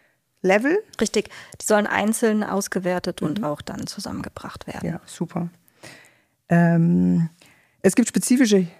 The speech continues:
Speaker 1: Hindernisse, die auftreten können, sei das jetzt im Forschungsprojekt über die Standorte hinweg, ähm, äh, Datenmanagement natürlich auch über die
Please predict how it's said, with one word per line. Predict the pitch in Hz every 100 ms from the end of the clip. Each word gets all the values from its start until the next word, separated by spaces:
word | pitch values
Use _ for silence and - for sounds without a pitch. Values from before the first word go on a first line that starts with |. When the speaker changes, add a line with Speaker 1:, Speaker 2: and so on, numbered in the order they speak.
| -
Speaker 1:
Hindernisse, | 202 185 180 170 165
die | 160
auftreten | 165 - 180 175 170
können, | 170 165 160
sei | 170
das | 170
jetzt | 175 -
im | 165
Forschungsprojekt | - 185 180 170 - - - -
über | -
die | 170
Standorte | - 196 214 - 190 - 180 185
hinweg, | 156 - 180 170 175 175 - - -
ähm, | - 87 85 85 85 165 165 - - - _ -
äh, | 170 160 160
Datenmanagement | - - 208 196 196 185 190 185 185
natürlich | 190 190 180 -
auch | 170 185
über | 165
die | 160 170 165